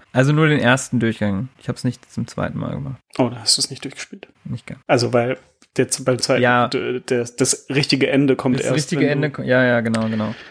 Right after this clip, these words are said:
Speaker 2: Aber, ja. Ähm, ja, und der, der dritte ist viel, viel kürzer, hat aber so ein paar kleine nette Änderungen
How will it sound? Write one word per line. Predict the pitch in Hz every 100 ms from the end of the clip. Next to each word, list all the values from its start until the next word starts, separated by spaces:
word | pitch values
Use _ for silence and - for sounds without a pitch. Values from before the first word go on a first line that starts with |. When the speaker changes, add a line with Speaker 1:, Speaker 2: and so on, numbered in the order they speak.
| - _ _
Speaker 2:
Aber, | 131 123 117 117
ja. | - 113 120 _ _ _ - - _ _ _ _ _ _ _ - _
Ähm, | 143 139 131 123 113 - - _ _
ja, | - 131 131
und | 131
der, | 139
der | 135 151
dritte | 143 170 147
ist | -
viel, | - - 156
viel | 165
kürzer, | 156 147 147 185 190 196 _ _
hat | - - 151
aber | 139
so | 135
ein | 127
paar | - 143
kleine | - 143 143
nette | 135 135 143 131
Änderungen | 139 151 143 143 151 151 175